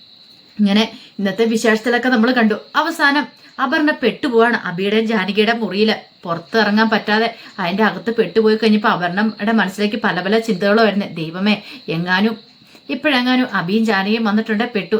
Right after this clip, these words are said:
താൻ ഈ മുറിക്കകത്ത് കയറിയത് എങ്ങനെയാന്ന് ചോദിച്ചിട്ടുണ്ടെങ്കിൽ അതിന് വ്യക്തമായ ഒരു ഉത്തരം പറയാനായിട്ട് തനിക്കില്ല.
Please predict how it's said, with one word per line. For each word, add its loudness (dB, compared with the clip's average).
താൻ 2
ഈ -4
മുറിക്കകത്ത് -2
കയറിയത് 0
എങ്ങനെയാന്ന് 2
ചോദിച്ചിട്ടുണ്ടെങ്കിൽ 0
അതിന് 0
വ്യക്തമായ 0
ഒരു 2
ഉത്തരം -2
പറയാനായിട്ട് 0
തനിക്കില്ല. 0